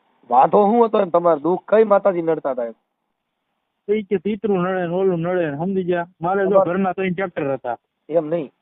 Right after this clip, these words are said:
Speaker 1: તમારા ઘરે કોઈ
Speaker 2: હા.
Speaker 1: એવા અસુખતા મરી ગયેલા છે કોઈ?
Speaker 2: મારે બેન એક ઓફ થઈ ગયેલી છે.
Speaker 1: એને કેટલા વર્ષ થયા?
Speaker 2: ઈ તો મને નથી સાંભળતું મનસુખભાઈ.
Speaker 1: તો પછી નડે નહીં. સાંભળતું, આપણે સાંભળતું નથી ને નડે ક્યાંથી?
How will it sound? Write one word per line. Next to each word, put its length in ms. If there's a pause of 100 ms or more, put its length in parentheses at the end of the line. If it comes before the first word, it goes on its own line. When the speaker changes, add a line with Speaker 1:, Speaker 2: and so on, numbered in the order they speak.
(280)
Speaker 1:
તમારા 220
ઘરે 180
કોઈ 100
Speaker 2:
હા. 120
Speaker 1:
એવા 220
અસુખતા 320
મરી 220
ગયેલા 240
છે 60
કોઈ? 220 (1500)
Speaker 2:
મારે 220
બેન 280
એક 160
ઓફ 160
થઈ 180
ગયેલી 280
છે. 180 (260)
Speaker 1:
એને 140
કેટલા 240
વર્ષ 220
થયા? 240 (1300)
Speaker 2:
ઈ 80
તો 220
મને 240
નથી 180
સાંભળતું 420
મનસુખભાઈ. 420 (460)
Speaker 1:
તો 120
પછી 240
નડે 280
નહીં. 180
સાંભળતું, 440
આપણે 200
સાંભળતું 360
નથી 180
ને 120
નડે 220
ક્યાંથી? 360